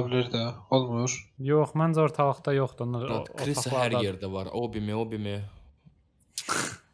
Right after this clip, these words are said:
Speaker 3: Bir dəqiqə, sıçanlar nə vaxtdan sümük yeyir?
Speaker 1: Ac olanda.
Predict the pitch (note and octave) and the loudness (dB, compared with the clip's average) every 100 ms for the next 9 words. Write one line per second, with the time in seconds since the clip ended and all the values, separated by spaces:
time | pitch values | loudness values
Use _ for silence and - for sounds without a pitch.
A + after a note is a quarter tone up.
0 | _ _ _ _ _ _ _ - - - | _ _ _ _ _ _ _ -20 -18 -18
1 | - D3 A2+ G#2+ - E3 G#3 F3 C3 D3 | -14 -12 -8 -8 -2 2 2 0 -4 -6
2 | - G2 - F2+ F2+ F#2 - _ _ _ | -8 -10 -10 -12 -14 -16 -18 _ _ _
3 | _ _ _ _ _ - - - _ _ | _ _ _ _ _ -20 -20 -20 _ _
4 | _ _ _ _ - C#3+ C3+ C3+ A#2+ A2 | _ _ _ _ 2 4 6 4 2 2
5 | A2+ | 0